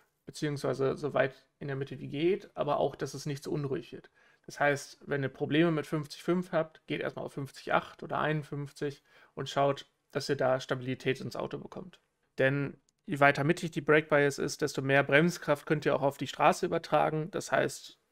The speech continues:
desto kürzere Bremswege habt ihr auch. Und desto einfacher ist es auch für manche Kurven, das Auto anzustellen.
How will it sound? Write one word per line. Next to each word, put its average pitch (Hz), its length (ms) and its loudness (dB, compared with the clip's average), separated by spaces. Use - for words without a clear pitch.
desto - 200 -8
kürzere 139 320 -2
Bremswege 131 480 -2
habt - 220 -6
ihr 98 80 -8
auch. - 140 -14
Und 139 240 -6
desto 143 220 -2
einfacher 156 400 0
ist - 140 -6
es - 80 -6
auch 160 160 2
für - 120 -10
manche 156 300 0
Kurven, 156 480 0
das 143 160 -4
Auto 160 260 4
anzustellen. - 720 -6